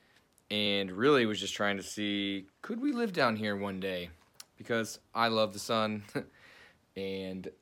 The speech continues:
right now it's really showing me that there's not a lot of sun here. But with that being said, I mean, one is, like, how in the heck could you make a move like that, right? You've gotta believe in something. You've gotta have something. And that's what I wanna talk about,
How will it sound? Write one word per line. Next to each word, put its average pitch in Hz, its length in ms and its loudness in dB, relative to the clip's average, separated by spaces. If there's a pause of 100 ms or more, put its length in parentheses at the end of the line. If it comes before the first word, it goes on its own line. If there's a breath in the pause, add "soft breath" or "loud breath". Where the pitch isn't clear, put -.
(120)
right 104 260 4
now 101 180 2
it's 95 140 -4
really 101 160 0
showing 95 320 0
me 92 80 -2
that 92 160 -2
there's 92 140 -6
not 92 140 0
a - 20 2
lot 87 160 -2
of 82 40 -10
sun 90 220 -4
here. 80 260 -10 (840)
But 117 100 4
with 127 120 6
that 139 200 8
being 117 240 2
said, 110 600 0 (600 soft breath)
I 98 40 -6
mean, 104 160 -2
one 127 240 6
is, 104 100 -2
like, 104 140 0
how 139 200 0
in 131 60 0
the 101 120 0
heck - 460 -4
could 101 220 -10
you 110 120 -2
make 107 240 -2
a 95 40 -4
move 107 320 0
like 78 220 -10
that, 76 240 -12 (160)
right? 110 280 -2 (300)
You've 101 120 -10
gotta 120 180 6
believe 113 340 0
in 107 80 -2
something. 110 420 2
You've 101 140 -4
gotta 98 300 0 (1120 loud breath)
have 127 280 8
something. 117 720 2
And 113 180 -2
that's 170 260 6
what 147 80 0
I 127 60 8
wanna 110 240 2
talk 104 280 -4
about, - 260 -12